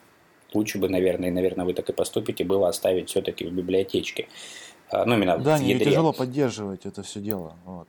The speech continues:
Speaker 2: Не, не найдешь ты столько программистов, вот, а, разработчиков, которые
Speaker 1: Плюсовых?
Speaker 2: фигачат и плюсы, и Java, и, э, от-,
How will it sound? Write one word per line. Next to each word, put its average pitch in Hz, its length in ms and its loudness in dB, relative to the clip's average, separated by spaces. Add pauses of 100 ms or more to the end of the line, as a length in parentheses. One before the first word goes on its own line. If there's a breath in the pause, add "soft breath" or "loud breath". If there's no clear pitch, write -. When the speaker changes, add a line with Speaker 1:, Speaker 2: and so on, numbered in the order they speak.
Speaker 2:
Не, 120 380 -4
не 131 100 -2
найдешь 147 300 0
ты - 100 -18
столько 113 240 -10
программистов, 113 680 -6
вот, 95 300 -8 (240)
а, 98 200 -8
разработчиков, 110 540 -4 (480 loud breath)
которые 117 280 2
Speaker 1:
Плюсовых? 104 380 2 (520)
Speaker 2:
фигачат 123 440 0
и 123 60 -2
плюсы, 135 440 2
и - 20 4
Java, 135 460 4
и, 120 140 2
э, 120 600 0
от-, 127 100 -4